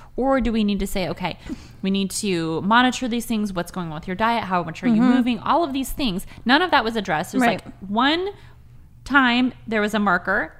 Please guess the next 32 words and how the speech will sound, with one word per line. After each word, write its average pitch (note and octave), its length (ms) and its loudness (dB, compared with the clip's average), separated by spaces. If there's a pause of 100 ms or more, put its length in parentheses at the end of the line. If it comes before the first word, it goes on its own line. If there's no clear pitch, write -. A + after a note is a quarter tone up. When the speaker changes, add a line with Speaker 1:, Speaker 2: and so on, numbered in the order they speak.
Speaker 1:
and G3+ 300 2
a, F3 320 -4
a G3+ 40 2
medication G3 520 0
was F#3 120 -4
given, E3+ 300 -4
and F#3 100 -2
a F#3 40 0
week F#3 200 -4
later E3+ 200 -2
this D#3+ 120 -10
person's D#3+ 360 -10
in D3 80 -12
the D#3 40 -12
hospital. - 460 -8
Speaker 2:
Mm-hmm. A3 300 2 (260)
Speaker 1:
I G#3 80 2
mean, G#3+ 540 2 (200)
that's, G#3+ 360 4 (240)
that's G#3+ 240 4
a C4 40 4
one A#3 220 4
Speaker 2:
So D#4 200 8
Speaker 1:
size A3+ 120 0
fits A3+ 160 2
all A#3 320 8
Speaker 2:
drastic, G#3+ 220 -2
yeah. B3 200 2
Speaker 1:
that G3+ 460 4 (340)
Speaker 2:
Or G#3 80 -4
Speaker 1:
was G#3 220 6
Speaker 2:
dramatic. G#3 400 -4